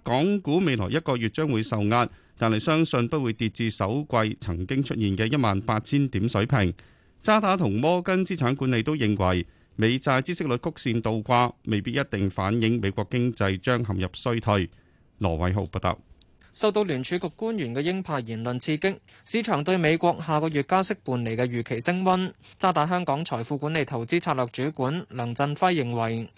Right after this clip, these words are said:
Speaker 2: 聯儲局將會喺下個月加息半厘或者啟動縮減資產負債表，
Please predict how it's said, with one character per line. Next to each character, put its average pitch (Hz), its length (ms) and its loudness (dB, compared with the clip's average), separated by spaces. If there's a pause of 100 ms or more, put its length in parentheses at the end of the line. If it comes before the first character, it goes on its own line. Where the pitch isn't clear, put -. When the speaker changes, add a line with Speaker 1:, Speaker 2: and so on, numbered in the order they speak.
Speaker 2:
聯 185 220 4
儲 220 180 2
局 226 160 2
將 262 180 0
會 180 140 2
喺 214 100 -2
下 143 140 0
個 147 140 -2
月 131 140 -2
加 180 200 0
息 180 220 -6
半 127 240 -2
厘 110 140 -4
或 117 120 -4
者 165 80 -2
啟 147 220 0
動 127 160 -2
縮 175 200 -2
減 127 220 0
資 175 160 0
產 143 240 -2
負 127 160 -4
債 127 160 2
表， 131 340 0